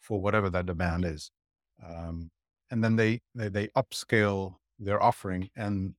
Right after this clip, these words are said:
uh, also ask more. I, there's even examples of, uh, oh, I'm trying to remember who, who told me this, but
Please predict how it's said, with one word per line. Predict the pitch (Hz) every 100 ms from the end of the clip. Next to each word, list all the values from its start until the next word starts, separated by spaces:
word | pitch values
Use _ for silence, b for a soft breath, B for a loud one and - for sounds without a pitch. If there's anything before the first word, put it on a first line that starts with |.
| -
uh, | 92
also | 87 104 104
ask | - 120 - 104
more. | 82 80 - _ _ _
I, | 127 143 -
there's | 131 113 143 147
even | 214 190
examples | 107 90 98 127 101 95
of, | 95 90 - -
uh, | 95 90 87 85 _ _ _ _ _ _ _ _ _ _ _ _
oh, | 98
I'm | 92 90
trying | 95
to | 92
remember | 90 92 90
who, | 98 98
who | -
told | 95 98 95
me | 92
this, | 87 -
but | 80